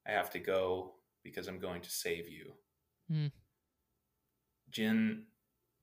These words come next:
Speaker 1: has resigned himself to, "I don't, I don't deserve Sun. She doesn't deserve me, you know, she, I need to atone."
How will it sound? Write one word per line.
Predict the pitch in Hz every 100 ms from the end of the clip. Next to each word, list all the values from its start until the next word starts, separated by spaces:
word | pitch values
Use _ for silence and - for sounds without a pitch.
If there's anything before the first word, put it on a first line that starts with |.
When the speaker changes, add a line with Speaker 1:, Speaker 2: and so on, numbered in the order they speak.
| _
Speaker 1:
has | - 104 101
resigned | 98 101 107 107
himself | 101 98 95 90 90 - -
to, | 90 87 87 82 - _ _ _ _ _ _ _ -
"I | 107
don't, | 113 107 - - _ _ _ _ _ _ - _ _
I | 107 107
don't | 110 104
deserve | 101 92 98 95 - - - _ _ _ _ _ _ _ _ _ _ _ _ _ _ -
Sun. | - 123 101 90 90
She | - 110
doesn't | 117 95
deserve | - 104 101 98
me, | 92 98 -
you |
know, | 98 -
she, | - 104 101 - - _ _ _ _ _ -
I | 98
need | 107 110 104 104 -
to | 101 92 87 85 87 - _ _ _ -
atone." | - - 110 95 87 90